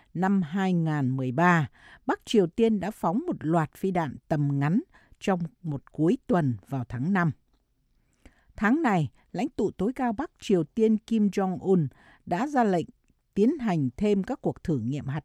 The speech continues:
nhân và phi đạn. Cơ quan truyền thông nhà nước K C N A đăng tải những hình ảnh ông Kim đi thanh sát các địa điểm nơi những đầu đạn hạt nhân thu nhỏ và những kỹ thuật phi đạn đạn đạo tầm xa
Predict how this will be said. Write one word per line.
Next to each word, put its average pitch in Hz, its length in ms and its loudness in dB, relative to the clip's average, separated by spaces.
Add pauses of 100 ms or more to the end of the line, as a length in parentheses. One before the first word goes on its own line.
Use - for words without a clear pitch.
(120)
nhân 202 260 2 (100)
và 143 200 -2
phi 175 200 -8
đạn. 156 260 -2 (720)
Cơ 254 180 2
quan 247 240 2
truyền 143 340 -2
thông 190 240 -2
nhà 135 140 0
nước 180 280 -2 (120)
K - 40 -8 (240)
C - 40 -4 (120)
N 160 100 -2
A 180 220 -2 (600)
đăng 233 220 2
tải 135 400 -2
những 139 200 -2
hình 160 220 0
ảnh 131 280 -4
ông 185 240 -4 (140)
Kim 208 280 4 (320)
đi 190 260 0
thanh 185 240 -2
sát - 340 -6
các 285 160 -6
địa 175 180 0
điểm 139 400 -2 (380)
nơi 233 220 6
những 214 240 2
đầu 160 200 2
đạn 123 260 -6
hạt 156 220 -6
nhân 208 300 0
thu 202 140 -2
nhỏ 143 400 -2 (320)
và 165 120 2
những 147 180 -2
kỹ 214 260 -8
thuật - 280 -4
phi 202 180 -6
đạn 131 300 -4
đạn 123 240 -8
đạo 139 200 -8 (120)
tầm 139 240 -2
xa 185 360 -4